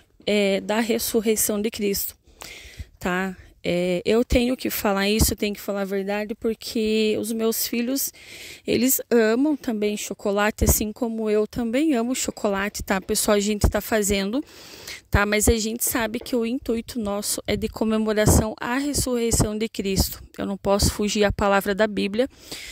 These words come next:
tá bom? É, então, tô fazendo aqui, meus amores, só pra explicar rapidinho no início do vídeo, né?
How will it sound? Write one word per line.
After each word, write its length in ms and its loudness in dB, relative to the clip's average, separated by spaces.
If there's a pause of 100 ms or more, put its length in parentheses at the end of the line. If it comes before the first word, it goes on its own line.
(220)
tá 140 4
bom? 320 4 (340)
É, 140 -4
então, 320 0
tô 160 4
fazendo 480 2
aqui, 380 0
meus 200 0
amores, 260 -2
só 120 0
pra 100 2
explicar 420 2
rapidinho 440 0
no 80 0
início 340 -2
do 140 -4
vídeo, 380 0
né? 160 2